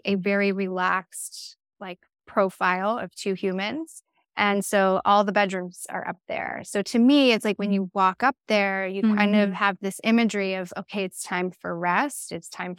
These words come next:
Speaker 1: for peace. Um, and that's, that's so important to have things like that in your space, because all of the things we're looking at with our physical eyes are playing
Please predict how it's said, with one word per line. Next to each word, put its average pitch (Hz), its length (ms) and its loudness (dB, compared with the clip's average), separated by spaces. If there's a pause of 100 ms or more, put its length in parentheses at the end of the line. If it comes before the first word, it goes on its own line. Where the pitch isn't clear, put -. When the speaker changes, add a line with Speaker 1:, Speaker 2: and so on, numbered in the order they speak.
Speaker 1:
for 180 140 -6
peace. 233 560 -4 (440)
Um, 185 640 -2 (840)
and 208 160 0
that's, 208 440 0
that's 226 180 -2
so 233 160 0
important 196 360 -4
to - 80 -10
have 180 240 -4
things 190 360 -4
like 180 240 -4
that 180 300 -2 (340)
in 196 220 2
your 185 140 -4
space, 180 680 -6
because 185 520 -6
all 226 300 6
of 214 80 0
the 208 80 -2
things 190 280 0
we're 185 140 -4
looking 185 420 -2
at 90 220 -2
with 180 180 -10
our 180 100 -6
physical 190 400 -8
eyes 185 640 -2
are 185 160 -6
playing 185 600 -6